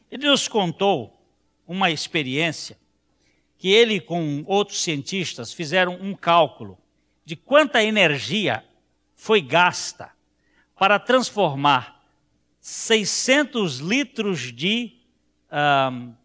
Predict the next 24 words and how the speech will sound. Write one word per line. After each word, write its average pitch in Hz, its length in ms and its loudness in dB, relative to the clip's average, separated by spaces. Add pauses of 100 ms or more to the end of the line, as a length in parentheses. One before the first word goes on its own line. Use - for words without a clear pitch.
(240)
água 151 640 0
em 175 140 -6
seiscentos 208 760 -2
litros 185 540 -8
de 160 300 -10 (840)
vinho. 127 440 -6 (840)
Jesus 156 460 -4
fez 156 280 -4
em 156 80 -10
Caná 139 340 0
da 139 140 -4
Galileia. 123 580 -6 (1160)
O 160 80 -8
poder 226 520 4 (600)
para 180 180 4
transformar 180 800 2
a 139 80 4
molécula 156 640 0
da 143 140 0
água 135 600 0 (840)
em 220 160 2
molécula 190 580 2
de 139 160 -6
vinho, 135 400 0